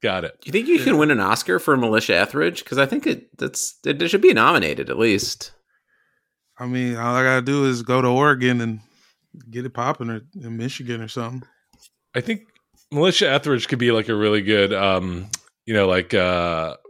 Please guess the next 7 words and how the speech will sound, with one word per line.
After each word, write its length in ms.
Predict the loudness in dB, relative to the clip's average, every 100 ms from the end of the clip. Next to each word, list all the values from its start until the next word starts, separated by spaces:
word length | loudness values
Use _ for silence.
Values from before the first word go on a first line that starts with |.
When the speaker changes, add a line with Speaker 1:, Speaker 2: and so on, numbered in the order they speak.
| -20
Speaker 1:
uh, 140 | -20 -20 -20 -20 -20 _ _ _ _ _
the 160 | -4 0
Hank 240 | 0 0
Hill 460 | 0 2 2 -2 -8 _ _ -14
kind 160 | -4 -2
of 60 |
rapper. 500 | 0 0 0 -2 -4